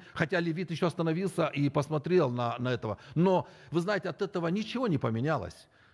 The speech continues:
Когда тот р-, раненый лежал на дороге, он, может, там вообще мало кто проходил из, из того, что ра-, разбойники там находились, и он увидел этого человека, он возрадовался, что ему щас кто-то поможет.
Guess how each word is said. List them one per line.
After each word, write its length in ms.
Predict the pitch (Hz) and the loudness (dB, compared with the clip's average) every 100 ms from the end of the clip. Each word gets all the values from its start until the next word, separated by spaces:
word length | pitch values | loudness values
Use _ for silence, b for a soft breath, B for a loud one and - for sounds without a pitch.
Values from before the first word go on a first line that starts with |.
| b b _ _ | b b _ _
Когда 240 | 147 156 | 2 4
тот 240 | 156 190 - | 4 2 0
р-, 140 | 170 | -2
раненый 460 | - 160 190 170 160 | 0 2 2 0 -2
лежал 260 | 151 160 170 | 0 2 2
на 100 | 160 | 4
дороге, 300 | 165 175 156 | 4 4 4
он, 220 | 160 147 - _ _ | 2 0 -14 _ _
может, 300 | 135 160 151 | 2 2 2
там 140 | 170 165 | 0 0
вообще 260 | 147 196 | -2 0
мало 220 | 175 180 | 0 0
кто 180 | 151 170 | 0 0
проходил 440 | 151 135 147 185 175 - | 0 -2 -2 -2 -6 -4
из, 320 | 139 127 - | 0 0 -2
из 140 | 139 - | -6 -2
того, 260 | 143 151 | 0 0
что 340 | 143 - 135 127 | 0 0 0 0
ра-, 240 | 131 127 - | 0 -2 0
разбойники 680 | 135 123 107 208 269 170 | 0 0 2 2 0 -6
там 180 | 160 160 | -2 0
находились, 580 | 156 160 143 156 156 - B B B | 0 -2 -2 0 0 -2 B B B
и 60 | 139 | 6
он 100 | 180 | 6
увидел 300 | 196 202 196 | 4 2 2
этого 160 | 180 | 2
человека, 340 | 160 185 190 180 | 0 2 2 4
он 80 | 170 | 2
возрадовался, 540 | 170 180 196 156 156 | 4 4 2 0 -4
что 160 | - 156 | 2 4
ему 160 | 165 | 4
щас 180 | 156 165 | 2 0
кто-то 220 | 180 147 | 0 -2
поможет. 480 | 131 156 220 165 | 0 2 2 2